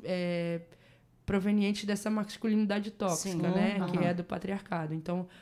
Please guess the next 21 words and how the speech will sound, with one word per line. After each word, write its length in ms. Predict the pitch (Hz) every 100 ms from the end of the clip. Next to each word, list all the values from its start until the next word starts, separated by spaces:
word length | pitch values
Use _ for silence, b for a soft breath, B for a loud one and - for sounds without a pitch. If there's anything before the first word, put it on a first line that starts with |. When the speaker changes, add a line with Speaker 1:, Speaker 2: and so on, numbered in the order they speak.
| B
Speaker 1:
qualquer 320 | - 175 208
pessoa 320 | 196 208 - 190
de 80 |
qualquer 340 | 185 196 202 214
gênero, 600 | 196 202 190 202 220 247
exceto 520 | - 202 - 180 -
homem 200 | 180 190 208
cis, 340 | - 220 233
pode 320 | - 202 202
falar 300 | - 240 233
ali. 280 | 254 196 156 B B B -
Speaker 2:
Entendi. 320 | 156 143 131
Speaker 1:
Então, 1040 | 220 - 214 220 233 240 240 233 226 214 -
é... 480 | - 185 180 175 175 - - _ _ _ _ _ -
Então 300 | 214 240 254
ali, 540 | 247 254 330 269 -
é, 340 | - 196 190 190
o 80 | 233
espaço 440 | - 226 226 -
é 40 | 233
aberto, 580 | 208 196 214 277 -